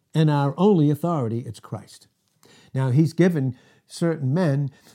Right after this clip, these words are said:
the gift to preach and teach the authoritative word of God, which is Christ,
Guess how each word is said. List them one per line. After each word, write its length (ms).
the 100
gift 320
to 80
preach 400
and 120
teach 520
the 160
authoritative 1040
word 800
of 160
God, 320
which 220
is 120
Christ, 560